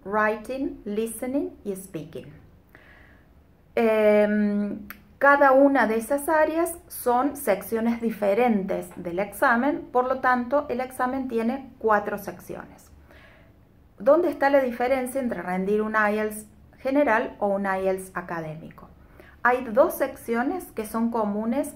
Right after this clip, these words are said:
a los dos tipos de exámenes y hay dos que son particulares. Todo lo que sea la parte de listening y speaking son comunes a, tanto al ielts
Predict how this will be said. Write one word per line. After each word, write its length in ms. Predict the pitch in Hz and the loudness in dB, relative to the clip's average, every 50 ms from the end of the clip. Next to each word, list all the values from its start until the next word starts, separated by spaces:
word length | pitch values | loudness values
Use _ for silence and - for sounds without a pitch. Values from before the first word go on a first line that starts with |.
| - - | -12 -4
a 120 | - 202 196 | -2 -2 0
los 360 | 190 196 202 196 190 185 - | 0 0 0 -2 -4 -4 -2
dos 280 | 214 240 247 240 - - | 0 0 0 0 -2 -6
tipos 320 | 226 208 202 202 196 190 | -8 -6 -4 -4 -6 -4
de 100 | 190 175 | -4 -8
exámenes 680 | 170 - - - 160 160 151 151 147 147 147 - - - - - - - - - - - | -10 -10 -12 -12 -10 -10 -10 -12 -14 -16 -16 -18 -20 -20 -20 -20 -20 -20 -20 -20 -18 -12
y 180 | 185 185 190 190 | -6 -4 -2 -2
hay 180 | 196 214 233 | 0 -2 0
dos 440 | 233 262 285 269 285 285 - - - - - - - | 4 4 4 4 4 0 -4 -12 -18 -20 -20 -12 -10
que 100 | 214 202 | -10 -8
son 300 | - - 220 220 226 226 | -6 -4 -2 -2 -2 0
particulares. 1000 | - 214 202 190 - 190 185 - - 180 175 170 160 151 151 - - - - - - - - _ - - - - - - - - - - - - - - - - | 0 0 0 -2 -6 -10 -10 -6 -4 -4 -2 -2 -4 -6 -10 -12 -14 -18 -20 -20 -20 -20 -20 _ -20 -20 -20 -20 -20 -20 -20 -20 -20 -20 -20 -20 -20 -14 -4 0
Todo 260 | 311 339 381 381 349 | 2 4 4 4 4
lo 160 | 320 294 294 | 4 2 0
que 100 | 226 214 | -2 -6
sea 640 | - - - 233 226 226 233 240 247 254 - - - - - - - | -6 -4 -2 0 2 2 4 2 2 2 -2 -6 -14 -20 -20 -16 -8
la 240 | - 202 196 202 - | -2 -2 -2 -2 0
parte 460 | - 214 214 214 214 214 - 226 208 | 2 2 2 2 0 -2 -2 -2 -2
de 340 | 185 196 190 170 185 - - - - - - - - | 2 0 0 0 -2 -8 -14 -20 -20 -20 -20 -12 -6
listening 920 | 220 226 233 240 285 320 320 - - - 294 294 302 302 311 320 339 - - - - - | -4 -2 -2 0 0 -2 -4 -4 -2 -2 0 0 0 0 -2 -4 -4 -6 -6 -12 -10 -6
y 160 | 190 196 196 | -6 -6 -6
speaking 840 | 190 - - - 320 294 285 - - 240 247 277 339 330 285 - - - - | -6 -12 -10 -8 -6 -6 -6 -6 -6 -6 -4 -4 -4 -6 -6 -10 -14 -18 -16
son 400 | - - - - 285 302 320 311 | -12 -6 2 2 2 2 2 0
comunes 680 | - 294 285 285 285 294 285 269 247 233 240 277 285 - - - - - - | 4 4 4 6 6 4 4 4 2 -2 -4 -4 -6 -8 -12 -18 -20 -12 -4
a, 300 | - 208 208 208 208 - - | 0 0 0 0 -2 -2 0
tanto 520 | 240 226 202 190 190 185 180 170 165 165 - | 0 0 0 0 -4 -8 -8 -10 -10 -8 -8
al 160 | 175 170 175 | -8 -4 -2
ielts 520 | 190 196 202 202 202 202 196 - - - | 0 0 0 0 -2 -2 -6 -8 -12 -18